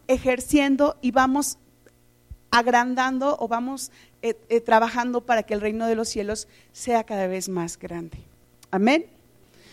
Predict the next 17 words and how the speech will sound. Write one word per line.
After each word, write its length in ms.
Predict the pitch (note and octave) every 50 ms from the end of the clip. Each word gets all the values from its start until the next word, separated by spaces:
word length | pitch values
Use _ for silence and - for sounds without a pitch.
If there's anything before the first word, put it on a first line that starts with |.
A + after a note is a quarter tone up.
| - - _ _ -
Ok, 180 | - - - A#3+ A3+ G3 D#3+ - - - - _ _ _
dice 420 | - D#4 E4 D#4 - F4 E4+ - -
entonces 920 | C4+ C#4 C#4+ C4+ - C#4 C4+ C#4 C#4 C4 - - - - G3 - - - - _ _ _ _ _ _ _ -
que 240 | D4+ D#4 D#4 - _ _ _ -
en 140 | C#4+ C#4+
el 100 | C4+ C4+
versículo 720 | C4 C4+ C4+ B3+ - D4+ D4+ - - D4+ D4 D4 D4+ D#4+ -
diecisiete, 880 | B3+ C4+ C#4+ C#4 - C4 A#3 - - C#4 C4+ C4+ C4+ C4+ - G3+ G#3 - - _ _ _ _ _ _ _ - _ _ _ _
eh, 80 | B3 A3+
dieciocho, 560 | G3 B3+ C4 C4 - D#4 D4+ D4+ D4 C#4 B3+
perdón, 380 | - A3 G#3 G#3+ A3+ A#3 A#3+ - _ _
"Pero 220 | - C4 B3 B3+ B3+
el 120 | B3+ B3
que 140 | - B3 B3
había 260 | A#3 A3+ B3+ C#4+ D4+
recibido 600 | D4+ E4 F4 - - E4 D4 D4 D4 C#4 C#4 - -
uno 400 | C4+ C#4+ C#4+ B3 A#3 A#3 A#3